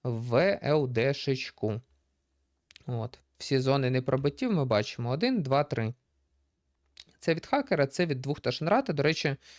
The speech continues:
ось ця планочка біля маски, основа маски, скажімо так, вона теж не пробивається.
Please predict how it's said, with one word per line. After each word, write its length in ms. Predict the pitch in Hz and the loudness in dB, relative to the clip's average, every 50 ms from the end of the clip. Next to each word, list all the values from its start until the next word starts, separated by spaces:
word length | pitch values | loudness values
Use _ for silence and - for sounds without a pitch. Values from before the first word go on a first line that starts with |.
| - - - _ _ _ _ _ _ - - | -20 -20 -20 _ _ _ _ _ _ -20 -4
ось 240 | - 147 147 - - | -2 0 0 0 -4
ця 460 | - - 151 147 143 143 135 131 127 127 - _ _ _ _ _ _ _ _ _ _ _ _ _ _ _ _ _ _ _ | -2 0 4 4 6 6 4 2 0 -2 -6 _ _ _ _ _ _ _ _ _ _ _ _ _ _ _ _ _ _ _
планочка 720 | 135 131 147 180 208 233 208 - - - 135 117 113 131 - _ _ - | 2 2 4 4 4 2 2 0 -2 -2 -2 -2 -2 -4 -10 _ _ -4
біля 280 | 143 139 139 139 139 | 0 0 2 2 2
маски, 480 | 135 131 123 113 117 - - - - 113 | 2 2 2 2 0 -2 -4 -6 -6 -4
основа 520 | 113 120 120 - - - 127 123 120 120 | -4 -4 -4 -4 -4 -4 -2 -2 0 -2
маски, 420 | 117 117 139 180 190 - - - 135 | -2 0 0 0 -2 -2 -6 -10 -12
скажімо 440 | - - 113 113 120 123 117 117 120 | -6 -4 -2 -2 -2 -2 -4 -4 -2
так, 260 | 120 117 113 - _ _ _ - - - _ _ _ | -2 -2 -2 -4 _ _ _ -20 -20 -20 _ _ _
вона 260 | 120 127 131 135 147 | 0 2 4 4 2
теж 280 | - - 123 123 120 - | 2 2 0 0 0 -2
не 200 | 107 107 113 117 | -2 -2 -2 -2
пробивається. 840 | - - 104 104 110 101 101 98 98 98 107 107 - - - 123 | 0 -2 -4 -4 -4 -4 -4 -4 -6 -6 -6 -8 -10 -10 -10 -10